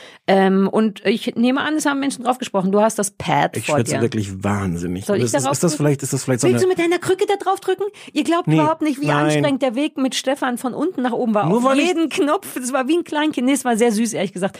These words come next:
Speaker 1: Auf je-, ich hab den Fahrstuhlknopf gedrückt und wurde sofort angepfiffen, dass ich den gedrückt hab, weil der feine Herr mit seinen Krücken, wir, äh, werden auch noch Fotos dazu posten, unbedingt den Knopf drücken
Speaker 2: Meine
Speaker 1: wollte
Speaker 2: eine
Speaker 1: und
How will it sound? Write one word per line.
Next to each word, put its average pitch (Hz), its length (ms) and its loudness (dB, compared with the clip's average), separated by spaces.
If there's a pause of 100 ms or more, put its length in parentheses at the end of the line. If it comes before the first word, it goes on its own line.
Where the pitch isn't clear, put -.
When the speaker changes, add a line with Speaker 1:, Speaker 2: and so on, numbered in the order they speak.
(280)
Speaker 1:
Auf 226 160 0
je-, 233 140 0
ich 285 160 0
hab 285 140 0
den 240 160 0
Fahrstuhlknopf 320 560 0
gedrückt 262 280 -2
und 226 120 0
wurde 240 220 2
sofort 277 440 0
angepfiffen, 285 720 2 (400)
dass 240 160 2
ich 320 160 0
den 240 160 0
gedrückt 185 300 -2
hab, 196 100 0
weil 208 140 2
der 214 100 2
feine 240 240 0
Herr 247 160 2
mit 240 180 2
seinen 208 220 -2
Krücken, 277 340 -2
wir, 214 280 2
äh, 180 260 -2
werden 196 220 0
auch 170 80 -2
noch 185 100 0
Fotos 214 300 -4
dazu 190 240 -4
posten, 196 340 -4 (320)
unbedingt 247 540 2
den 220 80 0
Knopf 269 260 -4
drücken - 220 -6
Speaker 2:
Meine 170 140 4
Speaker 1:
wollte - 100 0
Speaker 2:
eine 269 200 2
Speaker 1:
und 285 100 4